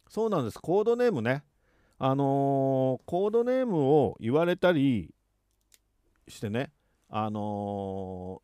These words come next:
ー、打ち合わせとかして、あのー、リハーサルとかした時に、「そこのシーマイナーセブンのところからやろう」って言われて、「あ、シーマイナーセブンって何だったっけ？」っていう風になったらまずいでしょ。だから必要になる。こっからが必要になります。ね。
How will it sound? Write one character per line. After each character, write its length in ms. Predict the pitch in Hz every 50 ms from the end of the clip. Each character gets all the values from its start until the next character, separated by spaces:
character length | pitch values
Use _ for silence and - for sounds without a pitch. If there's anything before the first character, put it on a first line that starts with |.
| -
ー、 40 | 135
打 60 | 123
ち 100 | - -
合 40 | 147
わ 60 | 143
せ 120 | - 170 156
と 120 | - 156
か 140 | - 135 107
し 120 | - -
て、 120 | - 120 107
あ 100 | 98 98
の 480 | 101 95 92 92 90 90 90 90 87 92
ー、 20 |
リ 100 | 95 110
ハ 120 | 95 139 147
ー 40 | 135
サ 120 | - 104
ル 60 | 85
と 80 | 76 -
か 100 | - 87
し 40 | -
た 100 | 98 90
時 180 | 98 90 98
に、 140 | 92 87 - _ - _ _
「そ 140 | - 143 135
こ 100 | 147 170
の 80 | 170
シ 200 | 156 - - 190
ー 20 | 190
マ 140 | 196 196 208
イ 20 |
ナ 100 | 202 196
ー 20 |
セ 120 | 160 202 208
ブ 120 | 190 202
ン 40 | 185
の 80 | 156 131
と 100 | 123 120
こ 80 | 123
ろ 80 | 131 127
か 100 | 131 120
ら 80 | 110
や 100 | 110 107
ろ 240 | 107 117 117 113 104 95
う」 20 |
っ 40 | -
て 100 | - 107
言 20 |
わ 80 | 95 92
れ 40 | 85
て、 80 | 104 -
「あ、 40 | -
シ 180 | - - 143 160
ー 20 | 175
マ 180 | 180 180 180
イ 20 | 185
ナ 80 | 180
ー 40 | 170
セ 120 | - -
ブ 60 | 175 160
ン 40 |
っ 20 | 123
て 100 | 120 107
何 180 | 104 127 156
だ 100 | 165 143
っ 40 | 107
た 80 | - 110
っ 40 | - - -
け？」 100 | - 80
っ 20 |
て 200 | - - - -
い 40 | 147
う 40 | 107
風 120 | 120 156
に 120 | 139 107 - - - - - - - - -
な 80 | 135
っ 40 | 131
た 60 | 110
ら 60 | 113 98
ま 140 | 101 110
ず 120 | 113 135 156
い 60 | 131
で 60 | 127
し 80 | - -
ょ。 60 | 85
だ 40 | -
か 40 | _ _ _ _ _
ら 100 | - 120
必 260 | - - - - 147 139
要 140 | 135 139
に 60 | 139 139
な 80 | 131
る。 80 | 110 98
こ 200 | - - - - _
っ 60 | -
か 100 | - 240
ら 60 | 240
が 100 | 208 156
必 180 | - - - 143
要 60 | 113
に 60 | 92
な 60 | 90
り 60 | 82
ま 100 | - - -
す。 120 | - _ _ _ _ _ _ _ _
ね。 220 | - 147 156 143